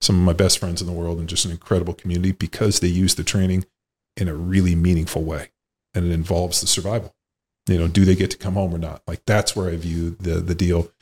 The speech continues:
You know, Gaddis hitting me up and telling me that, and I'm like, "I'm so stoked that you were able to use it and be successful, fucking smashing the ball and ripping the cover off of it and just being a thug with the, with the bat."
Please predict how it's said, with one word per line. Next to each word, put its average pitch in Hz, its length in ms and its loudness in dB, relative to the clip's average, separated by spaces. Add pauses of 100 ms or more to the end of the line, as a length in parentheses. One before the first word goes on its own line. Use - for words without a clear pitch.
(120)
You - 80 2
know, 85 80 2
Gaddis 98 380 0
hitting 90 220 0
me 90 100 -4
up 92 180 -4
and 82 100 -6
telling 95 220 0
me 92 80 0
that, 98 220 0
and 92 80 -4
I'm 92 80 -4
like, 85 200 -4 (180)
"I'm 104 140 2
so 104 140 2
stoked 95 360 0
that 85 60 -8
you 90 160 -6
were 87 120 -4
able 90 180 -2
to 87 120 -8
use 87 280 0
it - 160 -8 (600)
and 92 120 2
be 92 100 6
successful, - 640 0 (100)
fucking 92 340 -2
smashing 98 640 2
the 85 60 -4
ball 85 240 0
and 82 100 -2
ripping 90 220 -2
the 82 60 -8
cover 82 340 -2
off 80 140 -2
of - 120 -6
it 78 80 -4
and 82 100 -4
just 87 140 -4
being 87 180 -2
a 80 40 -6
thug 85 360 -4
with 82 160 -8
the, - 160 -10
with 90 160 -2
the - 40 -12
bat." 85 320 -2